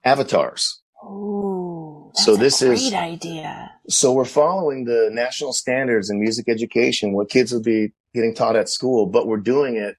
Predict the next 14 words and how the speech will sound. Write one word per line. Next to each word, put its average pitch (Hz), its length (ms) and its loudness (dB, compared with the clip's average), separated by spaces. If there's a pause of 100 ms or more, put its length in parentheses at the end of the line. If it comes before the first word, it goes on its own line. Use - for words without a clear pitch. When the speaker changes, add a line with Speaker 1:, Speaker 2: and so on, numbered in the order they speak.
(120)
Speaker 1:
through 147 180 4
our 139 100 4
cartoon 127 500 0
characters. 95 720 -4 (400)
And 101 520 0 (140)
w-, 113 260 2
it's 117 180 2
basically 139 480 2
like 117 240 2
a 104 40 -4
dozen 120 560 -4
music 117 360 -6
videos 90 540 0 (260)
teaching 113 640 0